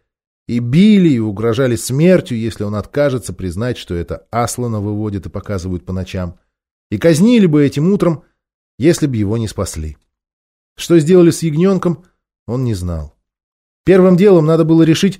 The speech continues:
стоит ли идти к хлеву этой же ночью, чтобы показать осла всем нарнийцам, или же двигаться к востоку, навстречу войску, которое кентавр Рунамудр ведёт из Кэр-Параваля, и напасть на обезьян и тархистанцев.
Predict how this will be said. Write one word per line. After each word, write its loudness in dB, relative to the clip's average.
стоит 0
ли 0
идти -4
к -8
хлеву 2
этой -2
же 0
ночью, 2
чтобы -8
показать -2
осла 0
всем -6
нарнийцам, 0
или 6
же 4
двигаться 0
к -12
востоку, 0
навстречу -2
войску, 0
которое 0
кентавр 0
Рунамудр -2
ведёт -4
из -8
Кэр-Параваля, -4
и -8
напасть 0
на 4
обезьян 0
и -4
тархистанцев. -6